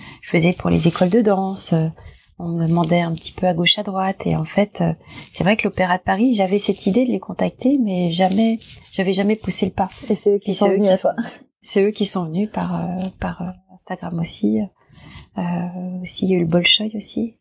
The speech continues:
Speaker 1: Euh,
Speaker 2: D'accord.
Speaker 1: voilà, donc, euh,
Speaker 2: Et le Bolchoï, c'est, euh, c'est par l'Opéra de Paris ou
Speaker 1: Non,
Speaker 2: c'est un,
Speaker 1: c'est
Speaker 2: c'est un
Speaker 1: eux
Speaker 2: peu
Speaker 1: aussi par, euh, la pho-, par une photographe, par une,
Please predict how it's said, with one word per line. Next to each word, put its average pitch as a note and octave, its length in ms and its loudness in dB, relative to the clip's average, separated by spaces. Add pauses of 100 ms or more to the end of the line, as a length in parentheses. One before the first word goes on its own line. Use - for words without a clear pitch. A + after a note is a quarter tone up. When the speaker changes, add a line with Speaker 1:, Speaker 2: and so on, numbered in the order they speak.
Speaker 1:
Euh, F#3+ 220 -6 (300)
Speaker 2:
D'accord. G#3+ 420 2
Speaker 1:
voilà, G3 320 2
donc, F#3+ 240 -4
euh, F#3+ 200 2 (340)
Speaker 2:
Et A3 120 4
le G#3 100 4
Bolchoï, G#3+ 480 2
c'est, A3 240 2
euh, G3 340 2
c'est G#3 120 -2
par G#3+ 180 0
l'Opéra G#3 340 0
de G3 60 -10
Paris G#3+ 320 0
ou A#3 300 2
Speaker 1:
Non, G#3+ 40 0
Speaker 2:
c'est A3 80 2
un, G#3+ 320 2
Speaker 1:
c'est A3 80 4
Speaker 2:
c'est G#3+ 60 6
un G#3+ 100 4
Speaker 1:
eux A3 160 6
Speaker 2:
peu A#3+ 140 -8
Speaker 1:
aussi A#3 240 -12
par, G#3 240 -2
euh, G3+ 80 -6
la G3 140 -2
pho-, F#3 360 0
par G3 140 0
une G3 260 0
photographe, A#3 520 2
par G3+ 160 -2
une, G3 140 -2